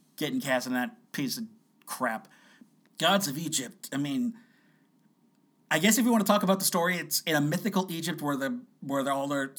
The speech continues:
all the stuff about their gods is true, and it's, like, very God of War. The imagery and the,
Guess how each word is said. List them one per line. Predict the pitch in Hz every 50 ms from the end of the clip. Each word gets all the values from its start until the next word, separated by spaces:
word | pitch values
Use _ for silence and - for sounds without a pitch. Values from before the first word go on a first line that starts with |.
| - - - _ - 185
all | 151 143 143
the | 143 -
stuff | - 156 147 -
about | 147 143 135
their | 143
gods | 127 143 135 135 131 131
is | 139 131
true, | - - - 139 135 135 139 139 139 139 143 - _ _ _ _ _ _ _ _ _ _ - -
and | 139 143 143
it's, | 139 - -
like, | 143 131 135 135 117 - - - - - _ _ _ _ _ _ _ _ _ _ -
very | - - 180 214 240 233 226
God | 156 165 151 160 170 156
of | 139 127
War. | 143 135 127 120 110 117 120
The | 127 160 156
imagery | 180 180 190 196 185 - 170 175 180 175 170 170
and | 156 143 135 135
the, | 139 135 135 139